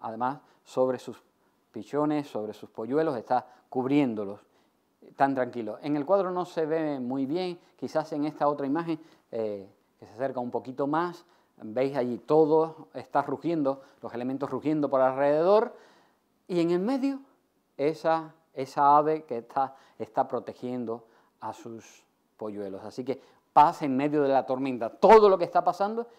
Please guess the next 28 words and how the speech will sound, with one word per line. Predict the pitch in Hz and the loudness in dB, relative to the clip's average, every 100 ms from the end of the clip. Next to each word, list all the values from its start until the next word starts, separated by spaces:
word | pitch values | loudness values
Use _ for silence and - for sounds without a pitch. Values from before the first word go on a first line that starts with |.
| _ | _
y | - 147 | -4 -2
aquellos | 147 214 196 | -2 -4 -2
tan | 175 156 | -2 0
tranquilos | 127 127 - 180 185 190 190 - _ | 0 -2 -4 -6 -2 -4 -6 -14 _
como | 139 131 | -6 -6
si, | - 127 - _ _ | -6 -10 -12 _ _
como | - 127 120 | -12 -10 -10
si | - 123 | -12 -10
no | 127 180 | -8 -8
sucediera | 190 139 - 107 113 139 131 117 - _ _ _ | -8 -14 -14 -12 -4 0 0 0 -4 _ _ _
nada, | 117 139 113 107 | -2 2 2 0
como | 135 131 | -2 -4
si | 139 | -4
nada | 147 202 214 | 0 2 4
malo | 180 196 | 4 4
estuviera | 160 - 139 156 | 2 -4 -2 -2
ocurriendo | 143 113 123 143 127 113 - - - | -2 -6 -6 -4 -4 -6 -12 -16 -8
alrededor. | 110 110 104 101 98 95 - _ _ _ _ _ _ _ _ _ _ _ _ - | -6 -4 -6 -6 -8 -14 -20 _ _ _ _ _ _ _ _ _ _ _ _ -16
Y | 165 180 | 0 4
es | 214 | 6
cierto, | 220 214 175 160 | 6 6 6 2
queridos | 147 147 143 | 0 0 0
hermanos, | 131 147 143 139 - - - - | 0 2 0 -2 -8 -20 -20 -10
no | 156 190 254 | -2 8 10
hay | 294 | 10
nada | 247 180 160 143 | 6 6 6 6
que | 156 | 2
temer | 147 - 170 151 151 233 208 226 226 | -2 0 2 2 2 0 2 0 -2